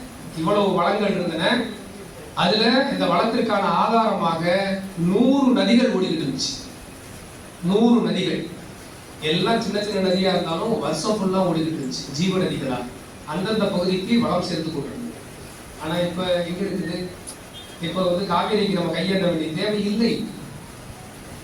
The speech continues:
எல்லா நதிகளுமே ஜீவ நதிகள். இப்ப ஜீவ நதிகளாக மீட்டெடுத்து அவர் வந்து பதினைந்தாயிரத்தி எண்ணூறு டேம்,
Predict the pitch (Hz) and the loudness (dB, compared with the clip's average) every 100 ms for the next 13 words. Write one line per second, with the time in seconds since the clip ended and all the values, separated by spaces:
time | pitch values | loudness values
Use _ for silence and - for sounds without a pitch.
0 | - 160 190 233 240 240 233 240 240 233 | -4 0 4 4 4 4 2 4 4 4
1 | - 226 220 185 156 - - - 160 151 | 4 4 4 2 2 -2 -6 -8 -6 -4
2 | - 233 233 - 196 190 185 226 190 208 | 0 2 4 2 4 4 2 2 -2 -2
3 | 208 185 170 233 220 180 180 170 170 214 | -2 -2 -2 0 2 2 2 0 -2 -2
4 | 214 170 165 214 220 214 190 185 180 180 | 0 0 2 2 4 4 4 4 2 0
5 | 170 165 185 202 202 185 170 156 160 165 | 0 2 2 4 4 4 4 2 2 2